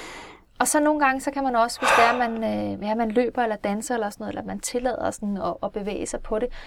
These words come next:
så nogle gange, så kommer der de der ting, hvor man ikke forstår det, hvor man begynder at grine, eller græde, eller hulke, eller bare bliver pissevred, eller et eller andet. Så flyt din bevægelse i ene rum. Find et sted, hvor du kan. Hvis du er ude og, og går en tur, så får du lyst til at løbe, og så får du lyst til at, wow,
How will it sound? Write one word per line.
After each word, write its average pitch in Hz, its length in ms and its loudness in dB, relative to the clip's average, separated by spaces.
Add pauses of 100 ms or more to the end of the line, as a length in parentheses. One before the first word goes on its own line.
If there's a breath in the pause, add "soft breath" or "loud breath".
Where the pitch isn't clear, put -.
(100)
så - 120 -2
nogle 294 140 4
gange, 277 160 2
så - 60 -4
kommer - 380 -2
der 302 100 0
de 247 140 -6
der 202 140 -2
ting, 208 320 -4
hvor 233 100 2
man 262 160 2
ikke 294 120 -2
forstår 240 440 0
det, 262 80 0
hvor 220 120 2
man 214 140 -4
begynder 202 200 -6
at - 140 -8
grine, 190 380 -4
eller 175 160 0
græde, 170 500 0
eller 185 200 0
hulke, 208 500 -2
eller 190 220 2 (300 loud breath)
bare - 180 -6
bliver 262 200 2
pissevred, - 640 0
eller - 260 -2
et 349 60 2
eller 294 140 4
andet. 185 200 -2 (240 loud breath)
Så 277 140 4
flyt 311 260 2
din 320 140 0
bevægelse 262 440 0
i 277 100 -6
ene 311 180 -4
rum. 190 260 -6 (180)
Find 320 280 2
et 285 60 2
sted, 269 240 4
hvor 247 180 0
du 254 80 -4
kan. 233 260 -8
Hvis 247 120 -8
du - 120 -2
er 226 200 4 (100)
ude 240 320 -2
og, 196 220 0
og - 140 -10
går - 200 0
en 240 60 -12
tur, - 220 -8
så 262 120 -8
får - 100 -10
du 240 60 -8
lyst 262 180 -6
til 269 80 0
at 247 60 -2
løbe, 233 460 0
og - 80 -6
så 247 80 -6
får 247 100 -4
du 247 80 -4
lyst - 180 -4
til 240 80 -12
at, 226 80 -6
wow, 285 640 8